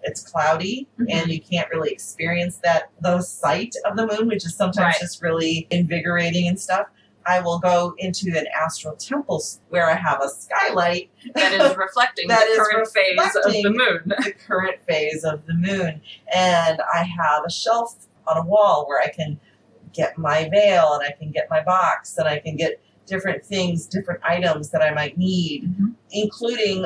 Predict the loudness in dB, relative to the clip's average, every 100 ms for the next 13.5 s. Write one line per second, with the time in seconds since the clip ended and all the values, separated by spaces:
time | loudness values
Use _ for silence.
0 | -4 -2 -2 0 -2 -4 -10 -6 -2 -2
1 | 0 2 4 2 2 2 0 -4 -4 0
2 | 0 0 -2 -6 -20 _ -6 -2 0 2
3 | 2 2 2 0 0 0 0 -2 -6 -4
4 | -6 -4 -8 -8 -2 -2 -2 -2 -2 -2
5 | -4 -6 -6 -6 -2 -2 0 -4 -2 0
6 | 0 -2 -4 -2 -4 -8 _ -4 0 2
7 | 2 0 2 0 -2 -6 -6 -4 -2 -2
8 | -4 -4 -4 -2 -2 -2 -4 -6 -10 _
9 | _ -2 0 2 0 -4 -10 -6 -4 -2
10 | -2 -2 -2 -2 -2 -2 -4 -4 -2 -2
11 | -4 -4 -4 -6 -4 -6 -6 -4 -2 0
12 | 0 -2 -6 -2 0 2 2 0 -2 -2
13 | -4 -6 -8 -8